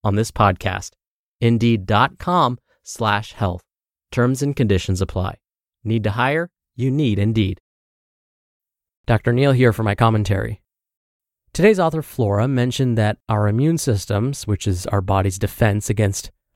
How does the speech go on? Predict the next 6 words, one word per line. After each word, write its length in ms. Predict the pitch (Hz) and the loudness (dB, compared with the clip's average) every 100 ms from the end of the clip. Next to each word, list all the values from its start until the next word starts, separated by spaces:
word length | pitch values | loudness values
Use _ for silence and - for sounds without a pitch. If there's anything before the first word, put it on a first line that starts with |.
| - | -2
harmful 360 | 123 117 113 104 | 2 2 0 -2
things 460 | 131 107 101 104 | 0 0 0 -4
like 240 | 95 98 - | -4 -6 -8
bacteria 600 | - - - 104 101 95 | -10 -8 -4 -2 0 -2
and 140 | 95 | 0
viruses, 540 | 135 160 139 - 139 | 2 4 2 0 -2